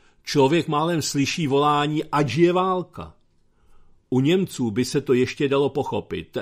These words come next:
že chtějí odstranit vzpomínku na rudý prapor nad Reichstagem nějakým pokořením Ruska, ale jednotnou notu o ruské agresi jedou oficiální periodika v západní, v celé západní a střední Evropě.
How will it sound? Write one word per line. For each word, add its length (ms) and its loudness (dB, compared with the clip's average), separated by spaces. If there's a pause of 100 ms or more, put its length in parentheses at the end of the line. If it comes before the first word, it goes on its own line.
že 260 -2
chtějí 380 -2
odstranit 560 -4
vzpomínku 680 -4
na 180 -2
rudý 300 -2
prapor 440 -6
nad 200 -8
Reichstagem 840 -4 (240)
nějakým 580 -2
pokořením 640 -2
Ruska, 540 -6 (600)
ale 240 2
jednotnou 680 2
notu 400 -2
o 220 -2
ruské 400 -2
agresi 560 -4
jedou 380 -2
oficiální 840 -2
periodika 880 -4 (500)
v 60 -10
západní, 800 -2
v 100 -16
celé 400 0
západní 720 -4
a 120 -6
střední 520 -4
Evropě. 580 -6